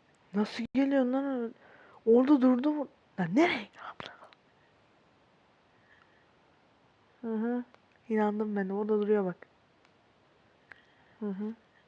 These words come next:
Dedik. Hadi sallanma, yedim. Hadi kapıyı. <laughs> Abi dur. Lan ne kaldı şimdi? Abi nerede o dakika?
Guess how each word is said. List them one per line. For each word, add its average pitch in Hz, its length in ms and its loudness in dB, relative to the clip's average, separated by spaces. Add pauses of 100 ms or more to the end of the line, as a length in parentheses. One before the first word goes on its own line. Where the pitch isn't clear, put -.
(100)
Dedik. 190 320 -10 (460)
Hadi 185 120 -10
sallanma, 208 480 -8
yedim. 180 320 -8 (4000)
Hadi 202 160 -8
kapıyı. 190 360 -6 (440)
<laughs> - 500 -14
Abi 226 280 -2
dur. - 440 -6
Lan 226 300 0
ne 233 100 4
kaldı 254 320 0
şimdi? 233 280 -6
Abi 240 340 -4
nerede 269 360 -2
o 294 140 0
dakika? 247 300 0